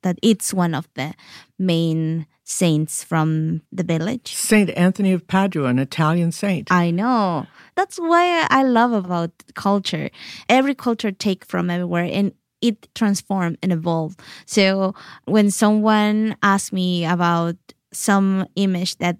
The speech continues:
Speaker 1: maybe is not precisely, like, pure, everyone takes from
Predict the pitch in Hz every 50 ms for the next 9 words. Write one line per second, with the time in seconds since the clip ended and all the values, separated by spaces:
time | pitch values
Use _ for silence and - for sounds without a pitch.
0 | - - - 190 196 196 185 196 196 185 185 185 - - - 185 185 180 180 180
1 | 175 - - - 180 175 - - 175 170 170 175 - - - 180 175 175 170 170
2 | 165 165 - - - - - - - _ _ - 185 165 170 170 _ - - _
3 | - - - - 233 240 240 233 233 226 220 208 202 190 180 165 147 - - -
4 | _ _ _ _ _ _ _ - - - 214 226 254 277 262 226 208 190 185 180
5 | 180 180 180 - - 220 190 180 175 - - - - - 185 175 170 165 160 165
6 | 180